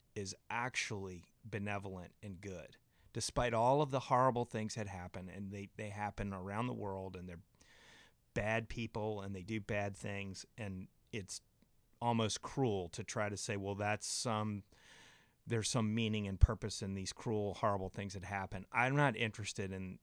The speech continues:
trying to justify anybody. I'm just trying to understand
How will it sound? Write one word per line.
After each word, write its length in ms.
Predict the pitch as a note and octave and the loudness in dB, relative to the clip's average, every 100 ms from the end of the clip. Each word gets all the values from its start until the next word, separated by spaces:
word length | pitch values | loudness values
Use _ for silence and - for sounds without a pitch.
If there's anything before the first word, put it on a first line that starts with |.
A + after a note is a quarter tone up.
| _ - | _ -8
trying 360 | B2+ G#2+ G#2 | 0 2 2
to 60 | F#2+ | 0
justify 640 | G2+ G2 - G2+ F#2+ F#2+ - | 0 -2 -2 -4 -4 -4 -4
anybody. 580 | G2+ G2 F2 C2+ - - - | -4 -4 -6 -8 -12 -10 2
I'm 280 | A#2 B2+ C3 | 6 8 6
just 200 | A2+ - | 2 -2
trying 420 | A#2 G#2 G2+ F#2 | -2 0 -2 -4
to 360 | - G2+ F#2 F2+ | -2 -2 -2 -4
understand 880 | A2 G#2+ G2 - A2 G2+ F#2+ F#2 F2+ | -4 -2 -2 -4 -4 -4 -4 -6 -10